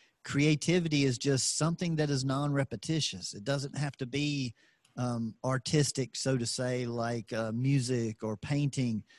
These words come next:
Just going to do something that you don't normally do. Uh, go sit outside, uh, maybe rather than sitting in front of the T V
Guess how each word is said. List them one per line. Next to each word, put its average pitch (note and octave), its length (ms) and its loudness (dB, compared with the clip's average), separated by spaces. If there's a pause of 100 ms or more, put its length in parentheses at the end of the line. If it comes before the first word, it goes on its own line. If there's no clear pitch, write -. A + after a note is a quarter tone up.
(220)
Just C#3 280 -2
going D#3+ 360 4
to D3+ 120 -6
do C#3 260 0
something C3+ 520 -2
that A#2+ 200 -4
you A#2 80 -2
don't A#2+ 320 -2
normally A#2+ 500 2
do. A#2 440 0 (640)
Uh, A2 360 -2 (100)
go C3 200 4
sit D3+ 340 4
outside, C#3+ 1080 2 (320)
uh, B2+ 240 -4
maybe C3+ 320 0
rather C3+ 260 0
than B2+ 200 -2
sitting C#3 260 -2
in C3 100 2
front C3+ 220 -2
of C3+ 60 -2
the B2 120 -2
T C#3+ 220 0
V C#3+ 420 0